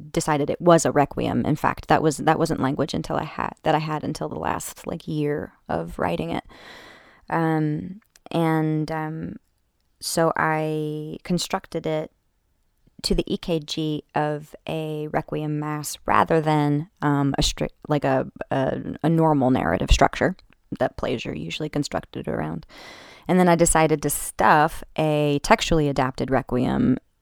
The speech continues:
in the middle of it. Um, and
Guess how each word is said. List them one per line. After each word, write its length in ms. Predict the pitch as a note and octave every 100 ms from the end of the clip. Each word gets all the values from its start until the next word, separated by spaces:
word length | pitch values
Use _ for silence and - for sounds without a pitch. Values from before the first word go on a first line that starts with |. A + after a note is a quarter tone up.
| -
in 140 | F3+
the 80 | E3+
middle 280 | D#3 C#3 C#3
of 160 | C3+
it. 220 | B2 D3 - _ _ _ -
Um, 520 | D3+ C#3+ C#3 C#3+ C#3+ -
and 580 | D3+ D3+ D3 D3 C#3+